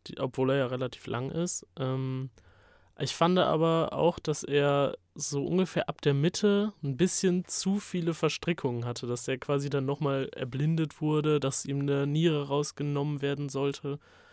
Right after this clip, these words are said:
dass er zehn Millionen Rupien braucht und so. Ich finde, das hätte der Film nicht gebraucht, weil ich die Grundidee von de-, also diesen Anfang so gut fand, wo er quasi die Leiche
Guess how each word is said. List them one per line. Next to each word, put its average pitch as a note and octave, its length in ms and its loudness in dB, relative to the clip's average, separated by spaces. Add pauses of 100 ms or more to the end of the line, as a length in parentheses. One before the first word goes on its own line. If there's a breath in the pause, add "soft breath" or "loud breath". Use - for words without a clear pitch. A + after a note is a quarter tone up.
(260 soft breath)
dass C#3 320 -2
er D3 380 4
zehn D#3 240 0
Millionen D3 560 2
Rupien D3 640 -2
braucht D3 420 -2
und C#3 180 -6
so. D3 300 -2 (460 soft breath)
Ich - 80 -14
finde, E3 160 4
das D#3 100 2
hätte D#3+ 180 2
der D3+ 100 4
Film E3 200 2
nicht D#3 160 0
gebraucht, D3 380 4
weil C3 100 2
ich C#3 60 -6
die C3 120 -8
Grundidee C#3 540 2
von C3+ 240 -4
de-, B2+ 140 -4
also B2+ 240 -2 (340)
diesen C3 360 -6
Anfang C#3 460 2
so C3+ 100 -6
gut E3+ 180 -2
fand, B2 280 -2
wo B2+ 100 0
er B2 120 2
quasi C3 320 -2
die C3 100 -8
Leiche E3+ 640 2